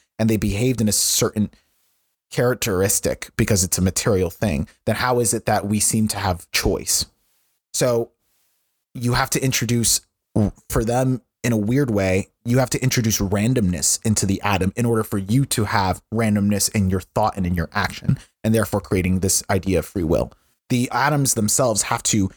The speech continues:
be unpredictable and swerve as if, for having absolutely no reason whatsoever in order to sustain the idea of a materialistic worldview, still having this idea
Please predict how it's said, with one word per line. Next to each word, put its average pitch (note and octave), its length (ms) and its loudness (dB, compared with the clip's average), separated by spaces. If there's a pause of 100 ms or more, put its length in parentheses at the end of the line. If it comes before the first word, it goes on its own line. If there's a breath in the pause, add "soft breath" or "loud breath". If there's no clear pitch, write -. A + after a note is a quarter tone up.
(200 loud breath)
be B2 160 2
unpredictable A2+ 760 0
and G2+ 140 0
swerve G2+ 580 -2
as A2+ 300 2
if, A#2+ 80 -6
for - 340 -4
having A#2+ 300 -2
absolutely A#2+ 460 0
no A2 120 4
reason G#2 340 0
whatsoever F#2 600 0 (320 soft breath)
in C#3 160 -2
order C#3+ 220 0
to C3 160 -2
sustain C#3 600 0
the A2+ 120 0
idea G#2 520 0
of G#2+ 120 0
a G#2 60 2
materialistic A2+ 880 0
worldview, F#2+ 640 0 (240 loud breath)
still - 400 0
having A#2+ 440 0
this G2+ 180 0
idea F#2+ 320 0